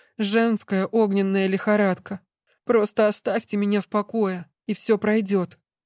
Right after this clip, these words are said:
«Что это за болезнь такая? Впервые слышу». «Хотя это же другой мир.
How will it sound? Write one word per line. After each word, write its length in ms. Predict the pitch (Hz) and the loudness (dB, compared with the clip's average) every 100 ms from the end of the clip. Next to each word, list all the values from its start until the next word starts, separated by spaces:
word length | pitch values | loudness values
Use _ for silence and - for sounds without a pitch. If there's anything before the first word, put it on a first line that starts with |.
| _ _ _ _ _ _ | _ _ _ _ _ _
«Что 340 | - - - 165 | -18 -10 -2 0
это 220 | 147 156 | 0 0
за 120 | 160 | 2
болезнь 520 | 165 180 170 143 147 | 2 4 2 0 0
такая? 580 | 160 151 170 156 147 139 _ _ - | -2 -2 -2 0 -2 -8 _ _ -18
Впервые 520 | - 196 190 190 180 | 0 2 4 2 2
слышу». 640 | - 202 170 - 170 151 _ _ _ _ _ _ _ _ _ _ | 0 0 0 0 -6 -6 _ _ _ _ _ _ _ _ _ _
«Хотя 440 | - 160 - 175 | -2 -2 2 2
это 180 | 170 170 | 2 2
же 100 | 165 | 2
другой 400 | 160 175 180 196 | 2 2 2 2
мир. 400 | 185 151 139 | 2 0 -4